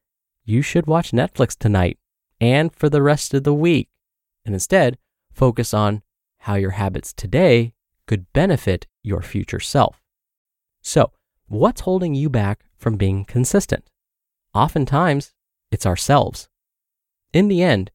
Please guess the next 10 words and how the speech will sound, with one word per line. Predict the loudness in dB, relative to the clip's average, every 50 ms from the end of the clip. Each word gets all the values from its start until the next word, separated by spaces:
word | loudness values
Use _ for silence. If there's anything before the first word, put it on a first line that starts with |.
| _ _ _ _ _ _
we | -4 -2
are | 0 -2 0 0
often | 0 0 0 0 -2 -4 -4
holding | -4 -4 -2 -2 0 0 -2 -2 -2
ourselves | -4 -2 -2 -2 -2 -2 -6 -4
back | -2 0 0 0 0 -2 -6
from | -6 -6 -6 -6
practicing | -6 -6 -4 -2 -2 -2 -4 -6 -6 -4 -2 -4 -4 -4 _
anything | 0 0 2 2 0 -2 -2 -2 -2 -2
consistently. | -2 -2 -4 -2 -2 -2 -4 -2 -4 -4 -6 -6 -12 -14